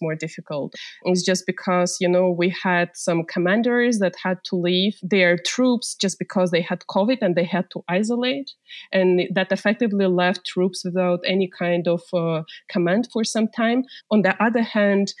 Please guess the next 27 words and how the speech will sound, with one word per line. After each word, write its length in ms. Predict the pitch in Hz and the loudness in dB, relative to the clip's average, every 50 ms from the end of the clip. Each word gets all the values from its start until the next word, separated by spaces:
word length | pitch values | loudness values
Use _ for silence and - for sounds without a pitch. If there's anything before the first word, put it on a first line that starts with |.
| - - - | -6 -2 0
I 40 | |
remember 360 | 208 202 202 214 214 214 196 202 | 2 4 4 4 4 2 0 0
talking 460 | - - 220 226 - 240 208 202 202 | 0 0 -2 0 0 0 0 0 0
to 340 | - 202 190 185 185 180 180 | 0 0 2 2 2 2 2
some 260 | 185 - 196 175 180 | 0 0 0 0 0
displaced 720 | 170 190 - - _ 208 196 190 190 196 196 196 - - | 0 -2 -6 -6 _ -2 0 2 2 2 0 0 -2 -2
Armenians, 640 | - 185 180 185 202 254 285 269 240 220 208 214 - | 0 2 2 2 2 2 2 2 2 2 0 0 0
and 180 | - 202 196 | 0 0 0
they 100 | 185 196 | 0 0
were 180 | 180 190 190 196 | 0 0 0 -2
telling 420 | - - - 233 226 214 202 196 | -2 -4 -4 -2 0 2 2 2
me 260 | 196 190 190 185 190 - - - _ - - | 4 4 2 0 -2 -4 -12 -20 _ -12 -6
how 500 | - 214 202 202 196 196 196 190 190 185 180 | -2 0 2 2 2 2 2 2 0 0 0
they 260 | 190 202 202 202 202 202 | 0 2 2 4 2 2
had 320 | - - - 214 220 - - | 0 0 0 0 0 0 0
to 120 | 220 208 | 0 2
make 180 | 208 208 208 - | 2 2 2 0
a 60 | 208 | -2
choice, 540 | - - - 294 277 262 240 226 220 - - - - - - - - | -2 -2 0 2 2 2 2 2 0 -2 -6 -12 -16 -18 -8 -2 0
either 460 | 190 208 220 208 226 220 214 214 214 - - _ _ _ - | 2 2 2 2 2 2 2 2 0 -4 -10 _ _ _ 0
get 260 | 220 196 190 180 185 | 2 2 2 0 0
bombarded 720 | 180 190 185 185 160 208 240 269 302 - 277 262 254 233 - 175 | 0 0 2 2 2 2 2 2 2 2 2 2 2 2 0 0
and 100 | 185 190 | 0 0
stay 320 | - - - 202 208 226 | -2 -2 0 2 2 2
in 80 | 226 214 | 2 2
their 260 | 208 202 190 185 185 | 2 2 4 4 4
apartment 600 | 185 185 - - 247 277 269 - 226 208 208 | 2 0 0 0 0 0 0 2 2 2 2